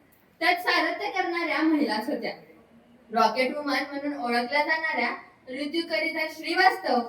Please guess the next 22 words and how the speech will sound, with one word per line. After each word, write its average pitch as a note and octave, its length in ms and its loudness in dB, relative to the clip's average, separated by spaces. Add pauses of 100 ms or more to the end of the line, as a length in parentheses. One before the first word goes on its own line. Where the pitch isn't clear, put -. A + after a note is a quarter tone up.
(300)
कल्पना B3+ 440 4
कलाहस्ती, C4+ 800 -6 (320)
मुथय्या B3 500 0
वनिता, C4+ 520 0 (360)
निधी B3 280 -6
पोरवार D#4 580 -2 (260)
आणि B3+ 240 0
त्यांच्यासोबत D#4+ 540 2
असलेल्या D#4+ 400 0
कित्येक F4+ 500 2
महिलांनी E4+ 520 0 (280)
आपल्या C4 300 2
भारत B3+ 300 0
देशाची B3+ 640 -8 (260)
मान A3 280 0
उंचावली. A#3 340 -2 (1040)
आता D4+ 280 2
तुम्ही F#4 260 -4
म्हणाल, E4+ 440 0 (360)
सावित्रीबाई C#4+ 640 2
फुले C#4+ 260 -6 (480)
आणि A3+ 220 -6